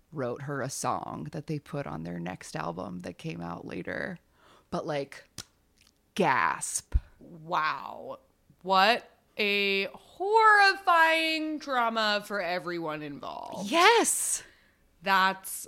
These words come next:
Speaker 2: very upsetting.
Speaker 1: Isn't it? I couldn't believe it. I couldn't
Speaker 2: Yikes.
Speaker 1: believe it when I read that. So, yikes.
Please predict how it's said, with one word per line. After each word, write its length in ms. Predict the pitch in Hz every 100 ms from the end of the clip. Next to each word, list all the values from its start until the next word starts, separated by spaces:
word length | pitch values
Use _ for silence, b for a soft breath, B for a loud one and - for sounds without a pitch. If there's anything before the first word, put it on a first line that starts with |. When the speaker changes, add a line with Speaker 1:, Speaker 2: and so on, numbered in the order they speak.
| -
Speaker 2:
very 600 | 180 165 180 139 139 -
upsetting. 800 | - - - - - - - 247
Speaker 1:
Isn't 340 | 269 320 494 539 605 587
it? 300 | - - - _ _ _
I 100 | 180
couldn't 380 | 185 - 180 151
believe 320 | 139 127 127 117
it. 160 | - _ _ _ _ -
I 60 | 160
couldn't 300 | 170 156 135
Speaker 2:
Yikes. 40 |
Speaker 1:
believe 260 | 127 123 -
it 80 | - -
when 120 | 170
I 40 |
read 240 | 170 - -
that. 260 | - - - _ _ - - - - - -
So, 540 | - 165 143 143 147 _ _ _
yikes. 1000 | 156 135 123 208 277 - - - - -